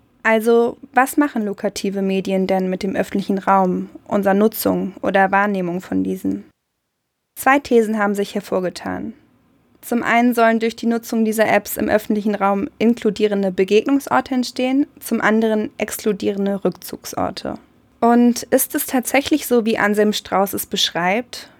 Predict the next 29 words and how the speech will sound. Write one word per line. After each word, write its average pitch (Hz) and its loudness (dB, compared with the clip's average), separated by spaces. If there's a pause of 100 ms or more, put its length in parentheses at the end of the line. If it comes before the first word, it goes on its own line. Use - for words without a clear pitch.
(400)
Wie 254 -2
erleben 247 4
wir 196 2
den 190 -2
öffentlichen 190 -4
Raum 196 0
um 190 0
uns 196 -4
herum? 185 -2 (240)
Und 202 -2
wie 220 0
werden 208 2
wir 208 2
dabei 196 2
von 196 -4
lukrativen 202 -4
Medien 196 0
beeinflusst? 196 -2 (720)
Um 220 2
das 262 2
für - 0
uns 226 0
herauszufinden, 202 0
haben 220 2
wir 220 2
eine 208 0
eigene 185 0
Feldstudie - -6
betrieben - -8